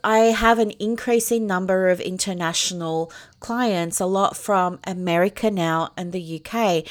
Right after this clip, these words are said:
um, and almost as many as Australian clients.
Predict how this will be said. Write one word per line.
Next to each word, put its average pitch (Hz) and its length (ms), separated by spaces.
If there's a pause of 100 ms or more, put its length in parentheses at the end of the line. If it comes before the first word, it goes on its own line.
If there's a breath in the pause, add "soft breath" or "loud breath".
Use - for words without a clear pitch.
(340 loud breath)
um, 185 460 (160)
and 208 180
almost 226 580
as 190 160
many 196 300
as 175 160
Australian 180 580
clients. - 600